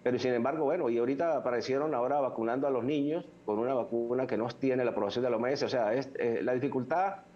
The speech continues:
en cuanto a la vacunación ha sido un poquito difícil para, en el caso de San Cristóbal y del Táchira. Yo creo que no han vacunado ni el cuarenta por ciento y eso, eh, esta-, establece de que los niños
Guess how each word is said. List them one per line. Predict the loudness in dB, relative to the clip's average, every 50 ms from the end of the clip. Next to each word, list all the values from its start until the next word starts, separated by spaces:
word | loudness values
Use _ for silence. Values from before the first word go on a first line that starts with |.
| -20 -20 -8 -6
en | -4 -2
cuanto | -2 0 0 0
a | 0
la | 0
vacunación | 0 -2 -6 -4 -2 0 0 0 0 0 0 0
ha | 0
sido | 0 0 2 2 2
un | 0 0
poquito | -2 -4 -4 -2 -4 -4 -2 0 0 2 2 2 2 0 0 -2 -2
difícil | -2 -2 0 0 0 0 0 -2 -4 -4 -6 -4
para, | -4 -2 0 0 -2
en | -2 -2
el | -2 -2
caso | -2 -2 -2 -2 -2
de | -2
San | -2 -2
Cristóbal | -2 -2 -2 0 0 0 2 2
y |
del | 0 0 0
Táchira. | -2 -2 0 0 -2 -2 -2 -6 -10 -20 -20 -20 -20 -20 -20 -20 -20 -20 -20 -6
Yo | -4 -4 0
creo | 0 -2 0
que | 0 0
no | 0 0
han | 0 0
vacunado | -2 0 0 0 0 2 2 2 2
ni | 2 2
el | 0 0 0
cuarenta | 0 0 0 0 0 0 0
por | -2 -2 -2
ciento | 0 0 0 0 0 -2 -2 -2
y | 0 0
eso, | 0 0 0 0 0 2 2 2
eh, | 0 0 -2
esta-, | -6 -8 -4 -4 -4 -2 -2
establece | -4 -4 -4 -8 -14 -12 -2 0 2 2 2 2 2 2
de | 2 2 2
que | 2 0
los | 0 2
niños | 2 2 2 2 2 0 -2 -4 -8